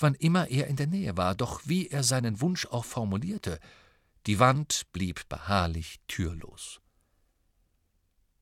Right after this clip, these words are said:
Wenige Tage vor dem Spiel gegen Ravenclaw befand sich Harry allein auf dem Weg vom Gemeinschaftsraum hinunter zum Abendessen, da Ron ins nächste Klo gestürmt war, um sich wieder einmal zu übergeben, und Hermine eilends verschwunden war,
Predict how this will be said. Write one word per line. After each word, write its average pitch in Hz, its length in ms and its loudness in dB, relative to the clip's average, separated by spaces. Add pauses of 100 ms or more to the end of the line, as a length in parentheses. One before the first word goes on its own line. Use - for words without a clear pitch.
(440)
Wenige 139 640 4
Tage 139 360 4
vor - 200 -4
dem 101 160 0
Spiel 127 420 2
gegen 95 280 0
Ravenclaw 95 760 2 (480)
befand 123 320 0
sich - 220 2
Harry 127 280 0
allein 117 380 4
auf 123 160 -6
dem 95 220 -2
Weg 107 200 0
vom 87 220 -2
Gemeinschaftsraum 101 840 0
hinunter 95 420 0
zum 90 180 -2
Abendessen, 107 640 -2 (480)
da 107 220 6
Ron 117 320 4
ins - 360 0
nächste 101 300 0
Klo 127 300 2
gestürmt - 520 -2
war, 110 200 2 (320)
um 151 160 -8
sich - 300 -4
wieder 101 240 4
einmal 92 260 0
zu - 140 -2
übergeben, 95 560 0
und 113 420 -4
Hermine 135 540 2
eilends 117 420 4
verschwunden 101 640 0
war, 101 260 4